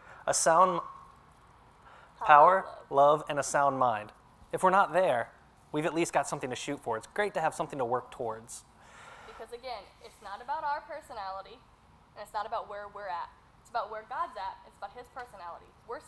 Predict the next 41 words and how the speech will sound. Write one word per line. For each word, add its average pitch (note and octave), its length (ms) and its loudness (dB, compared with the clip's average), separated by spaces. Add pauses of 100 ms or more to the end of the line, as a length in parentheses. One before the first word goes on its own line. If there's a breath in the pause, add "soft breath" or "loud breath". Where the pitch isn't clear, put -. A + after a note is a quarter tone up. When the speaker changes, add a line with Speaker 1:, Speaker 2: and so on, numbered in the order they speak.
Speaker 2:
saved A3+ 400 -18 (300)
by A#3+ 100 -8
grace. A#3 400 -14 (240)
Holy A#3 180 -14
Spirit A#3 300 -18
lives A3+ 160 -18
inside G3+ 320 -16
of G#3+ 80 -16
us. E4+ 100 -12 (560)
So B3 500 -6
it B3 100 -14
doesn't E4 240 -10
matter C#4 480 -8 (160)
if A#3 160 -18 (320)
flesh C#4+ 400 -10
Jen, G3+ 280 -16 (360)
earth D#4 200 -10 (120)
suit A#3+ 240 -20
Jen, G3+ 240 -16 (440)
feels A#3+ 160 -8 (120)
scared. G3+ 480 -12 (480)
God - 240 0
didn't, C4+ 240 -18
the, A3+ 160 -14
the B3 80 -10
reality D4 480 -6
is C4 160 -20
this. - 160 -16 (800)
God B3+ 200 -4
did C4+ 80 -20
not A#3 200 -10
give B3 160 -20
me G#3 240 -20
a G3+ 80 -20
spirit G3+ 320 -20
of G#3 40 -20 (120)
fear. - 160 -20 (720)
God A#3 240 -6
gave A3 240 -18
me G3 200 -20 (420)
lo-, G#3 240 -10